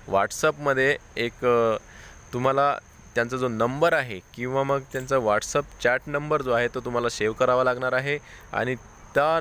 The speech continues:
तो नंबर सेव्ह केल्यानंतर तुम्हाला त्यांच्याशी डायरेक्टली चॅट करता येणार आहे. म्हणजेच की डायरेक्टली तुम्ही तुमच्या WhatsApp-वर एक प्रश्न तुमच्या निम-, अ, मध्ये, मनामध्ये असेल, तो प्रश्न तुम्ही त्यांना विचारू शकता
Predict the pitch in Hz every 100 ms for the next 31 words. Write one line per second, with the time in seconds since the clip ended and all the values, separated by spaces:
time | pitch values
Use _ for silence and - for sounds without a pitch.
0 | 147 156 156 147 143 127 120 120 123 123
1 | 139 135 123 131 131 117 117 131 135 110
2 | 110 147 - 160 113 - - - - 135
3 | 160 147 139 135 120 117 113 113 113 131
4 | 143 131 139 - 143 107 120 143 156 143
5 | 147 156 - - - 120 120 147 151 110
6 | 107 - 147 143 147 98 - 110 - -
7 | 127 - 160 143 143 139 135 117 110 110
8 | 113 123 123 110 113 120 120 117 151 151
9 | 147 139 - 120 147 135 135 123 113 104
10 | 101 135 139 131 151